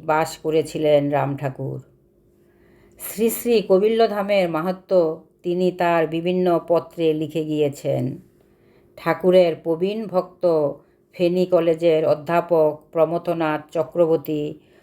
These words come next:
ঊনত্রিশে অক্টোবর উনিশশো আটত্রিশ খ্রিস্টাব্দে ঠাকুরের শ্রীমুখের বাণী শুনে যা লিখে রেখেছিলেন, তার কিছু অংশ হল, "সর্বধর্ম সমন্বয়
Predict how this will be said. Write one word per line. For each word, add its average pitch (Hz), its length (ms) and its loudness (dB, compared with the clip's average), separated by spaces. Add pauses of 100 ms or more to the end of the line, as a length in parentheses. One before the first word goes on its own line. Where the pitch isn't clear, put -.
(240)
ঊনত্রিশে 196 680 0
অক্টোবর 165 680 2 (320)
উনিশশো 185 440 -8
আটত্রিশ 196 840 -4
খ্রিস্টাব্দে 170 840 0 (320)
ঠাকুরের 165 580 2
শ্রীমুখের 196 720 -2
বাণী 165 400 -2
শুনে 175 560 -2 (360)
যা 170 340 2
লিখে 175 360 0
রেখেছিলেন, 180 840 0 (480)
তার 165 400 0
কিছু 165 440 -4
অংশ 156 340 0
হল, 147 520 0 (840)
"সর্বধর্ম 196 1080 2
সমন্বয় 175 760 -4